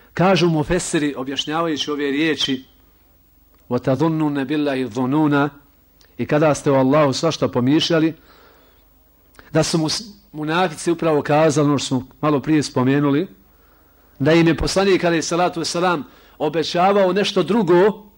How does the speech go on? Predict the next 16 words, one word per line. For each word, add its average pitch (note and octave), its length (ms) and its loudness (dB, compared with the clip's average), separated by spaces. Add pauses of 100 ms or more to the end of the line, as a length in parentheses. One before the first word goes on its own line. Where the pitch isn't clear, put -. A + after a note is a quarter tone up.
(320)
a C#3 120 -2
sad F#3 260 2
ih F3 140 4
zadesi, F3 640 0 (760)
nemaju D#3+ 420 2
gdje D3 440 -2 (380)
nuždu C#3 400 -2
da B2+ 160 2
obave. A#2+ 440 0 (2000)
A D3+ 140 0
šta B3 220 0
su - 160 -2
muslimani F#3 640 0
kazali E3+ 500 2
kada D3 240 2
su C3+ 260 -4